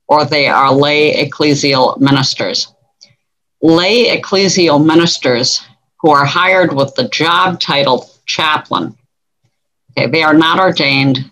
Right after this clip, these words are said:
they do not wear vestments. So as an aside, I was searching on the internet and I realized, uh,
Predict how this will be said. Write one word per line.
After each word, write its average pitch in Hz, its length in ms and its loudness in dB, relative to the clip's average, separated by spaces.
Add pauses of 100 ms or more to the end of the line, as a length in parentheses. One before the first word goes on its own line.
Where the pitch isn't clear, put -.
they 135 120 -2
do 139 160 0
not 131 260 0
wear 127 180 2
vestments. - 800 -6 (840)
So 147 360 0
as 147 260 -2
an 156 100 4
aside, 156 680 0
I 135 180 -2
was 143 200 0
searching 196 400 0
on 147 120 2
the 139 140 0
internet 151 640 -2
and 135 160 -4
I 143 100 0
realized, 160 960 0 (220)
uh, 143 160 -2